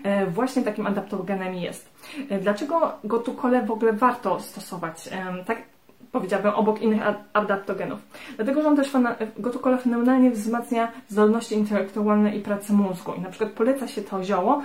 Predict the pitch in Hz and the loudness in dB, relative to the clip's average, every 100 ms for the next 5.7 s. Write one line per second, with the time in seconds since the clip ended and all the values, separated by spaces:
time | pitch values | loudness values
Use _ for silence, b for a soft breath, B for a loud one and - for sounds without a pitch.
0 | B 269 285 277 - - 196 185 175 175 | B -6 0 0 2 -2 -2 -8 -8 -6
1 | 170 165 175 190 190 185 208 226 214 202 | -6 -8 -8 -8 -6 -4 -2 0 2 2
2 | 175 175 180 190 226 214 196 - 180 185 | 0 -6 -6 -2 4 4 4 -4 -8 -8
3 | 196 196 196 - 185 180 180 160 147 - | -4 -2 -2 -4 -8 -8 -8 -6 -6 -8
4 | - - _ _ _ _ _ - B B | -10 -16 _ _ _ _ _ -20 B B
5 | B 233 - 202 196 196 | B -8 2 2 4 2